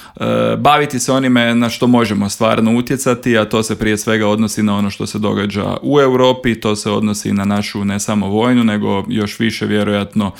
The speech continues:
gospodarsku, tehnološku konkurentnost, na osnaživanje Europu i, i borbe da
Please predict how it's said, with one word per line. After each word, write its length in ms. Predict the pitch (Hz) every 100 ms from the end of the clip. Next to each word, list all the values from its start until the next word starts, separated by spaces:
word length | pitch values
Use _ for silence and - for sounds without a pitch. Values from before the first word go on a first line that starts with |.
| - - -
gospodarsku, 760 | 120 127 127 - 120 110 107 107
tehnološku 680 | 104 113 110 110 110 - 110
konkurentnost, 800 | 110 107 107 104 110 - 104 -
na 120 | 104
osnaživanje 680 | 101 104 104 113 113 113 110
Europu 720 | 107 107 110 107 - 104 92
i, 320 | 95 98 98 87
i 100 | 113
borbe 680 | 113 120 123 123 113 107
da 380 | 110 110 113 110